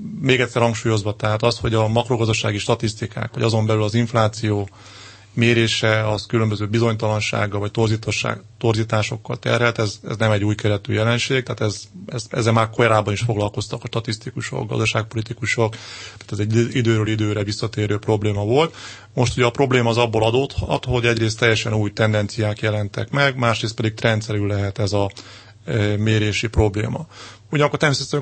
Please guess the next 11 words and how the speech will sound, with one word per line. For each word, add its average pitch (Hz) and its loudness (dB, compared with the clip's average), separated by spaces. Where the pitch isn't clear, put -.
azt 131 0
is - -2
érdemes 117 2
hozzátenni, 127 2
hogy, 117 2
ö, 117 4
hogyha 110 0
mondjuk 110 0
a 107 2
hétköznapi 120 2
beszélgetéseket 113 0